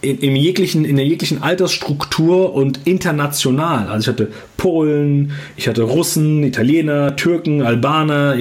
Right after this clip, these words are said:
was weiß ich, was ich alles in, im Team hatte. Jetzt im Nachgang, alles, was so aus dieser, aus dieser südländischen Kultur kam, die hatten damit wahrscheinlich doch eine Herausforderung, aber von denen hast du nicht viel gehört.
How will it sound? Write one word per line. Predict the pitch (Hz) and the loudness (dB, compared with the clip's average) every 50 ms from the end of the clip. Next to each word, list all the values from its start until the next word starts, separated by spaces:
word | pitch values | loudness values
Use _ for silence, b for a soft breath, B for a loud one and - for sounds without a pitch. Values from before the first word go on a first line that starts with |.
| 120 | 0
was | 123 127 123 147 | 0 -2 0 0
weiß | 143 151 | 0 2
ich, | 185 175 | 2 2
was | 151 131 117 | 2 0 0
ich | 104 | 0
alles | 107 113 113 117 | 0 0 0 2
in, | 110 110 | 2 2
im | 110 - 110 110 110 110 110 | 2 2 0 0 0 0 0
Team | - - 107 101 | 0 0 2 2
hatte. | 107 104 - 143 180 185 - - - | 0 0 0 -2 -2 -2 -4 -4 -2
Jetzt | 127 127 147 143 - | 0 0 0 2 2
im | 131 120 | 2 2
Nachgang, | 117 131 180 247 247 - - 147 123 110 104 98 - - - | 2 2 0 0 -2 -4 -4 -2 0 0 0 -2 -4 -6 -6
alles, | - 139 165 196 196 - - | -4 -2 0 0 -2 -2 -2
was | 165 156 - - | -4 -2 -2 0
so | 156 151 151 143 143 | 0 0 0 0 -2
aus | - 135 135 - | -4 -4 -4 -2
dieser, | - 135 127 123 123 117 117 110 113 | -2 -2 0 2 0 0 0 -4 -4
aus | 110 - - | -6 -6 -4
dieser | - 123 113 117 117 113 110 110 104 107 | -2 -2 0 0 0 0 0 0 -2 -2
südländischen | 123 120 131 180 233 220 - 185 165 156 156 151 147 143 139 - 143 135 131 131 127 127 | -2 0 2 0 0 0 0 0 0 2 2 0 0 0 -2 0 0 0 0 0 -2 -2
Kultur | - - 135 127 123 - - - 190 233 254 214 - - | -2 0 0 0 0 0 -2 0 2 2 2 0 -2 -6
kam, | - - - 127 127 117 107 101 95 98 - - B B B B B B - - | -8 -4 -2 0 0 0 0 -2 -2 -4 -8 -12 B B B B B B -4 0
die | 139 147 151 | 0 2 2
hatten | 170 190 185 202 190 | 2 0 0 0 0
damit | 190 185 180 180 185 185 185 - - - - - - - - - - - - - - - - - - - - | 2 2 2 2 0 -2 -2 -8 -12 -14 -14 -18 -20 -20 -20 -20 -20 -20 -20 -20 -20 -20 -20 -20 -20 -12 -6
wahrscheinlich | 127 127 127 131 - - 147 151 190 214 196 151 - - | -2 0 0 0 0 0 0 2 2 2 2 0 0 -2
doch | 143 156 156 175 | -2 -2 -2 0
eine | 156 123 | -2 0
Herausforderung, | 120 113 107 135 165 - - - 190 190 196 196 196 214 214 233 254 247 - - - - - - | 0 0 0 0 -2 -2 -4 -2 -2 0 0 0 0 0 -2 -2 -2 -4 -8 -16 -20 -14 -8 -4
aber | 139 143 | -2 -2
von | 139 151 143 | 0 0 0
denen | 156 160 165 | 0 0 0
hast | 156 - - | -2 -2 -2
du | 147 | -2
nicht | 139 - | -2 -2
viel | - - 135 123 | -2 -2 -2 0
gehört. | 120 113 123 123 104 - - | 0 0 -2 -2 -4 -6 -8